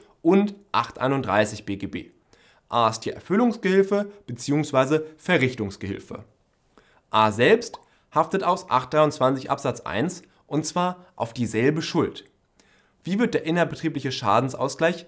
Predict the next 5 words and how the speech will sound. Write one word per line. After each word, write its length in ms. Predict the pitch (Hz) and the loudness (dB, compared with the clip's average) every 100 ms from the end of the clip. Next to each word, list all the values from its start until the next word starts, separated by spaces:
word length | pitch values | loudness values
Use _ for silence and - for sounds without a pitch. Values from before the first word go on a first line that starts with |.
| _ | _
hier 340 | - 226 170 | 2 4 4
relevant? 520 | 98 95 82 - - _ _ _ _ _ _ _ - | 2 -4 -6 -12 -20 _ _ _ _ _ _ _ 0
A 300 | 131 170 190 | 4 6 4
und 260 | 185 104 - | 2 -6 -2
R 400 | 127 170 196 | 2 2 2